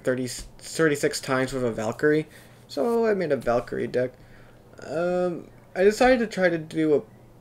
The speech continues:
blue-red Valkyrie deck. It does okay, but being as the noob in Mythgard that I am,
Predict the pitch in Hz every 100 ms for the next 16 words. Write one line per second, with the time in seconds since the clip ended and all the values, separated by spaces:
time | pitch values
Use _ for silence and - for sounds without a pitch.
0 | - - 147 165 165 143 123 131 135 139
1 | 131 139 131 127 127 - - - - -
2 | - - - - 262 - 175 147 123 127
3 | 127 - 139 117 - - - - - -
4 | - - - - 202 226 196 170 156 151
5 | 147 151 147 - - - - - - -
6 | - 147 139 127 113 143 139 139 127 120
7 | 107 92 170 156